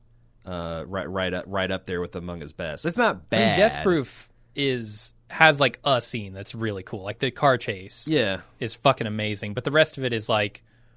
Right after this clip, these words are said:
Speaker 2: the girl version of everything you've seen Tarantino do before.
Speaker 1: Huh. Well, maybe that's, that's, I mean, I guess when you spit it like that, I feel like I'm a shit for not liking it,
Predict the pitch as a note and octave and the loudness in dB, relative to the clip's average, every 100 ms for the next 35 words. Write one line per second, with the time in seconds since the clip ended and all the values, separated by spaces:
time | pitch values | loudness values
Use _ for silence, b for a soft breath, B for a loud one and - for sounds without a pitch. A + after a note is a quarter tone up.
0 | _ _ _ _ _ C3 C3+ C#3 B2+ A2+ | _ _ _ _ _ -2 0 4 4 4
1 | A#2 A2 A2 G#2+ G#2 G2 G2 - - A#2 | 2 2 -2 -2 -4 -6 -10 -16 -2 0
2 | A2 A2 G#2 G2 - G#2 G2+ G2+ - - | 0 -6 -8 -8 -8 -8 -10 -14 -16 -8
3 | A2 G2+ - G2 F#2+ F#2+ F#2+ G2 F2+ - | -6 -6 -8 -10 -10 -12 -14 -16 -16 -18
4 | - G2 D2+ - _ - _ _ _ - | -10 -8 -8 -14 _ -20 _ _ _ -20
5 | _ E3+ E3 A#2 A#2 A#2 - - A2 G#2+ | _ -4 -2 0 0 0 -2 -8 -6 -6
6 | G#2 - - _ G2+ G2 G#2 G2 G#2 - | -8 -16 -16 _ -8 -6 -6 -4 -6 -6
7 | - G2+ F2+ - F#2+ E2+ G2+ F#2+ E2+ - | -10 -10 -12 -8 -8 -6 -6 -6 -8 -10
8 | F#2 F2 E2 E2 E2 D#2 - F#2+ - E2 | -8 -8 -8 -10 -10 -10 -8 -8 -10 -12
9 | E2 D#2+ F2+ D#2 C#2+ C#2+ | -10 -8 -10 -12 -16 -18